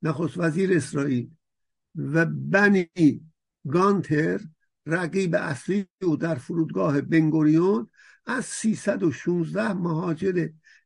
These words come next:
جدید به اسرائیل استقبال کردند. سیصد و شونزده رقم مقدسی در دین یهود است. اینو سایت بی بی سی نوشته.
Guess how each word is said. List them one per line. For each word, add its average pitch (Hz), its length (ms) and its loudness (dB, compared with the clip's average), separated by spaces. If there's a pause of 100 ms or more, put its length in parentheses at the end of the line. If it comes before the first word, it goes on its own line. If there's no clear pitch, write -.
(100)
جدید 180 680 2 (400)
به 214 260 6
اسرائیل 180 640 -2
استقبال 147 560 -4
کردند. - 480 -12 (560)
سیصد 196 520 -2
و 180 80 0
شونزده 185 420 -2
رقم 196 360 -2
مقدسی 190 760 -2
در 185 200 0
دین 170 240 0
یهود 151 440 0
است. - 180 -18 (280)
اینو 220 200 2
سایت 196 340 2
بی 175 160 0
بی 160 140 0
سی 151 180 0
نوشته. 123 520 -4